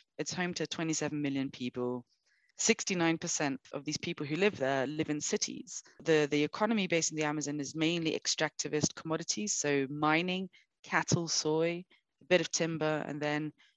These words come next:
you have some other economic activities like non-timber forest products, like nuts, oils, fruit, cocoa, and rubber, for instance. And the Amazon has always been subject to competing interests. So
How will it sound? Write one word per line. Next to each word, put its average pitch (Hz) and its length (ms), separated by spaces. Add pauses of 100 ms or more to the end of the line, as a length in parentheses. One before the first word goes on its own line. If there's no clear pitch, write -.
you 160 120
have 160 260
some 170 380
other 160 240
economic 156 500
activities 143 720
like 135 340 (380)
non-timber 156 400
forest 147 380
products, 139 640
like - 300
nuts, 139 400
oils, 135 280
fruit, - 480 (300)
cocoa, 160 580 (540)
and 143 220
rubber, 139 240
for - 160
instance. - 580 (560)
And 226 160
the 240 80
Amazon 247 460
has 196 240
always 196 220
been 175 160
subject 160 500
to 165 160
competing - 640
interests. - 800 (300)
So - 360